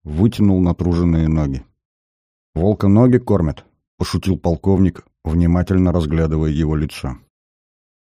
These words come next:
«Слишком затяжной переход, Александр Гаврилович, ноги гудят. А велосипеды сегодня не выдали». «Всё в порядке, я готов». Лейтенант потянулся к карте. «Задание выполнено.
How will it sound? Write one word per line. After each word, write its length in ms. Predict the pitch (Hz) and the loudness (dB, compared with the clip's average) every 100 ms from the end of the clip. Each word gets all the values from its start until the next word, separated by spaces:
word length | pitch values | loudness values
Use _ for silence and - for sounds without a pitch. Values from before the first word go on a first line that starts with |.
| _ | _
«Слишком 720 | _ - - 95 104 - 92 | _ -14 -4 0 0 2 0
затяжной 460 | 80 85 98 104 90 | 0 0 2 2 2
переход, 440 | 92 87 - 90 | 0 -2 -2 -4
Александр 420 | 76 - 78 73 | -4 -4 -4 -4
Гаврилович, 600 | 73 80 80 76 67 - | -2 -2 -2 -4 -6 -2
ноги 200 | 101 101 | 0 2
гудят. 480 | 85 76 76 80 - - _ _ _ _ _ _ _ | 2 -2 -2 -4 -6 -16 _ _ _ _ _ _ _
А 100 | 71 | -6
велосипеды 560 | 71 78 78 - 92 82 | -4 -4 -4 -6 -2 -2
сегодня 420 | - 80 82 80 | -2 -2 0 0
не 140 | 80 | 0
выдали». 400 | 82 85 71 62 - _ _ _ _ | 0 0 -4 -8 -16 _ _ _ _
«Всё 140 | - 135 | 0 2
в 60 | |
порядке, 360 | 127 123 110 90 | 4 4 2 0
я 140 | 104 | 0
готов». 400 | 101 95 87 - - - - - _ _ - | 0 0 -4 -6 -18 -20 -20 -20 _ _ -8
Лейтенант 720 | 85 90 - 90 101 101 - - _ | -2 -2 0 2 2 0 -2 -16 _
потянулся 560 | 87 87 92 95 - 92 | -6 0 2 2 0 -6
к 140 | - | -6
карте. 400 | - 85 65 - - _ _ | -4 -4 -4 -14 -18 _ _
«Задание 520 | 78 78 95 120 110 101 | -6 -2 4 4 6 4
выполнено. 600 | 110 - 82 71 64 | 4 2 0 0 -4